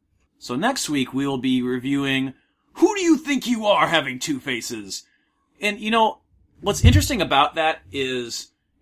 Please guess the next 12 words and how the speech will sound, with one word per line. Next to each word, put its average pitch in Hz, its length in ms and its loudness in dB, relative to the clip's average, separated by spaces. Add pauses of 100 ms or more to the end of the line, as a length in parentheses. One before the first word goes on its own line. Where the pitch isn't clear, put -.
and 139 120 -8
this 170 100 -10
is 208 80 -10
something 175 240 0
Josh 123 360 0
has 120 160 -10
mentioned 110 400 -8
and 110 100 -8
I've, 113 220 -6
I've 123 160 -8
kinda 170 240 -4
dismissed, 131 680 -8